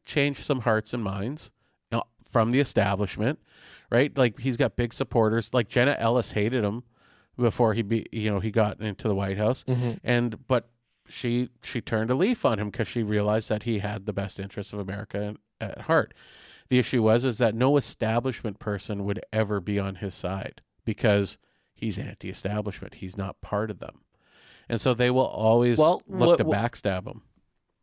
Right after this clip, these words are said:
Speaker 2: what about, um, the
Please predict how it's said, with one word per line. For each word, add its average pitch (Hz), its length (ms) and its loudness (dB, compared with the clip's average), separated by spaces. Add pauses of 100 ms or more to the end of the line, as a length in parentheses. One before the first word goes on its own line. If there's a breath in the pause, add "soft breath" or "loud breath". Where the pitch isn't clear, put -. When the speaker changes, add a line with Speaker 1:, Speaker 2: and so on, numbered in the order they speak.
(1000)
Speaker 2:
what 139 260 4
about, 131 880 2
um, 120 800 -4 (1000)
the 135 420 4